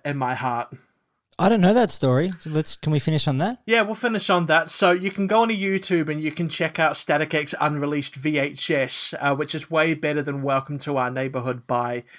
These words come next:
Speaker 1: uh, Slipknot, which is
Speaker 2: Oh,
Speaker 1: something that
Speaker 2: fuck me,
Speaker 1: Reese
Speaker 2: what isn't?
Speaker 1: still abhors to this day. Uh, and it was effectively the first, it was gonna be Static X's kind of foray into, uh, home video, which was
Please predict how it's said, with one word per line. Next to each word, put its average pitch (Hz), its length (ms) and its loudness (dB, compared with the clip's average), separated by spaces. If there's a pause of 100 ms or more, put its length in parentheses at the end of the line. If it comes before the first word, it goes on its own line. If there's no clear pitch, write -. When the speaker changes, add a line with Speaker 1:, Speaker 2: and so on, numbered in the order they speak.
(340)
Speaker 1:
uh, 120 260 -4
Slipknot, 185 680 0
which 139 240 -6
is 135 100 -4
Speaker 2:
Oh, 131 40 0 (180)
Speaker 1:
something 135 200 -8
that 135 180 4
Speaker 2:
fuck 113 60 -6
me, 139 200 4
Speaker 1:
Reese 131 80 4
Speaker 2:
what 165 180 6
isn't? 165 220 4
Speaker 1:
still 185 240 4
abhors 156 500 -2
to 151 100 -12
this 139 220 -10
day. 139 320 0 (560)
Uh, 170 240 6
and 180 140 2
it 180 120 -2
was 190 140 -2
effectively 185 880 0
the 143 220 -4
first, 180 800 0 (100)
it 175 140 0
was 175 100 -2
gonna 220 260 -2
be 196 160 -4
Static 160 460 -2
X's 156 460 -4
kind 143 400 -2
of 139 180 -2
foray 139 600 -2
into, 135 600 -2 (460)
uh, 131 320 2 (300)
home 147 260 0
video, 139 520 0 (120)
which 151 300 -6
was 147 200 -6